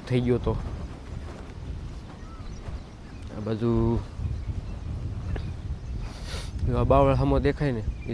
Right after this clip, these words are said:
જરીક જ દેખાતો, એટલો ભરાવો થઈ ગયો હતો. સામો ઓલો પાણો દેખાય ને,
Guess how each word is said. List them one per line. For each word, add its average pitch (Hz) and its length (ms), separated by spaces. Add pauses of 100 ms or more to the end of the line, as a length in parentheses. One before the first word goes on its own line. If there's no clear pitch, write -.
જરીક 135 240
જ 107 80 (100)
દેખાતો, 104 340 (1300)
એટલો 117 180
ભરાવો 127 320
થઈ 139 180
ગયો 139 100
હતો. 139 140 (2000)
સામો 139 340
ઓલો 135 140
પાણો 151 300
દેખાય 147 340
ને, 110 120